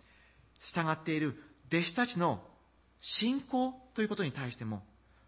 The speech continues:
この奇跡は行われました。二番目として、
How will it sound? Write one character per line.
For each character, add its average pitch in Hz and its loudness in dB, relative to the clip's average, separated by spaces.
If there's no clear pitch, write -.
こ 147 0
の 139 2
奇 - -4
跡 123 -4
は 107 -6
行 113 -10
わ 92 -8
れ 92 -16
ま 98 -18
し - -14
た。 - -20
二 151 2
番 156 4
目 151 4
と 123 -2
し - -4
て、 104 -10